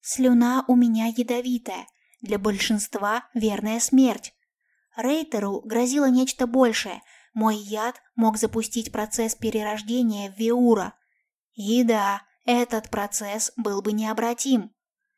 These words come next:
Страж с наигранным вздохом сожаления отбросил сеть в сторону.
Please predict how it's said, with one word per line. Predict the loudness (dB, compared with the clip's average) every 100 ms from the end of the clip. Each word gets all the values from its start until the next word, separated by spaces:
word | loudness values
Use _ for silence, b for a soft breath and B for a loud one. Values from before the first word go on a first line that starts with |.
| _ _ _ _ _
Страж | -14 -4 0 0 0 -4
с | -4
наигранным | 0 2 2 4 2 2
вздохом | 0 4 4 4 0
сожаления | 0 -2 -2 -2 2 2 2 -4 _
отбросил | -6 -2 4 6 6 0 -6
сеть | -2 -2 -2
в | -8
сторону. | -2 0 0 -2 -8